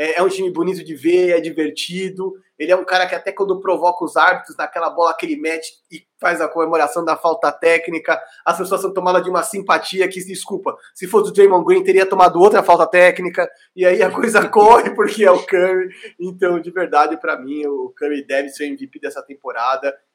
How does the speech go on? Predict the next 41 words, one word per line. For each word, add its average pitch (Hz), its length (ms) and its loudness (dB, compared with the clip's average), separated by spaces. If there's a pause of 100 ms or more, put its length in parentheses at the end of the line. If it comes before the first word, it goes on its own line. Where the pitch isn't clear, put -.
e 139 100 -12
de - 100 -20
forma 170 240 -2
alguma 185 440 -4
eu 180 80 0
vou 151 140 -4
dizer 151 180 -12
que 156 100 -20
não 147 80 -10
é - 20 -10
merecido, 139 720 -12
porque 139 240 -18
o 139 80 -16
que 165 120 -18
esse - 180 -20
cara 147 320 -4
faz 147 280 -6
com - 100 -12
a 113 40 -12
bola 139 220 -6
de 143 80 -10
basquete 135 540 -10
é 139 60 -8
uma 139 120 -10
coisa 147 200 -8
absurda. 147 600 -12 (260)
Que - 80 -6
é - 20 0
uma 208 120 0
coisa, 226 180 6
aliás, 214 340 0
que 220 80 -8
eu 226 60 0
não 226 80 -4
falei 196 320 0
aquela 170 320 -4
hora, 156 220 -4
desculpa 185 280 -16
me 185 80 -16
estender 143 460 -8
aqui, 160 340 -16